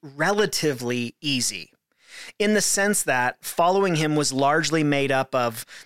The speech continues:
listening to compelling teaching, um, experiencing these mind-blowing miracles over and over and over again, and then seeing people and experiencing themselves being healed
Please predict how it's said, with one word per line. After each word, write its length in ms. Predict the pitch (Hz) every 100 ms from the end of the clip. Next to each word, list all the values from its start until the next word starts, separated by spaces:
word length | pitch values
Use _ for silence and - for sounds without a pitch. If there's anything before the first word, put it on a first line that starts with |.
| _
listening 400 | 123 151 - 180
to 80 | 170
compelling 480 | 190 180 175 180 185
teaching, 600 | - 113 - 117 139 185 _ _ _ _
um, 560 | 127 123 123 123 123 131
experiencing 1000 | 160 - - - 175 180 175 165 - 131
these 220 | 139 135 131
mind-blowing 1000 | 139 143 151 165 160 147 147 147 147
miracles 640 | 143 143 143 139 117 107 127 -
over 380 | 156 151 156
and 180 | 156 131
over 380 | - 151 151 147
and 100 | 135
over 280 | 127 160 165
again, 300 | 127 113 110
and 180 | 151 156
then 100 | 147
seeing 520 | - - 175 208 202
people 440 | - 127 120 123
and 140 | 127 165
experiencing 720 | 135 - 190 240 180 135 135
themselves 600 | 131 127 - 262 131 165 - - - - _ 127
being 220 | 190 220
healed 680 | 170 - - 214 233 104 98